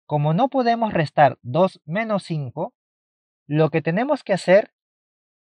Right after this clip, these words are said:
es utilizar el método de préstamo.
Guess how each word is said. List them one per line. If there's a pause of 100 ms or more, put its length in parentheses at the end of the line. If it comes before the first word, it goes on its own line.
es
utilizar
el
método (220)
de (280)
préstamo.